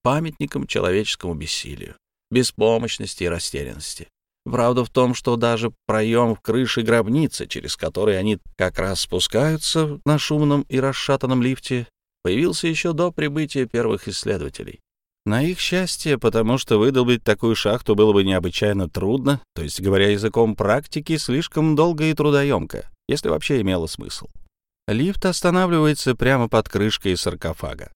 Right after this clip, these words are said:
Херман и Терренс выходят из кабинки и, окруженные тусклым желтоватым светом, идущим из центра гробницы,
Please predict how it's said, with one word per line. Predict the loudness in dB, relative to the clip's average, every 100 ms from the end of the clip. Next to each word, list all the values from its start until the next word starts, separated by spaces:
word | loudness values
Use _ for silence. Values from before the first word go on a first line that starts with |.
| _ _
Херман | -2 0 2 0
и | -2
Терренс | 0 2 2 0 2
выходят | 2 2 0 -2
из | -6
кабинки | -4 0 0 0 -4 -6 _ _ _ -2
и, |
окруженные | -2 0 0 2 4 4 2
тусклым | 0 -2 2 2 4
желтоватым | 0 2 2 2 0 -2
светом, | 0 0 2 0 0 -2 _ _
идущим | -2 2 0 0 0 0 0
из | -4 -4
центра | -2 0 2 0 2
гробницы, | 2 2 0 -2 -2 -4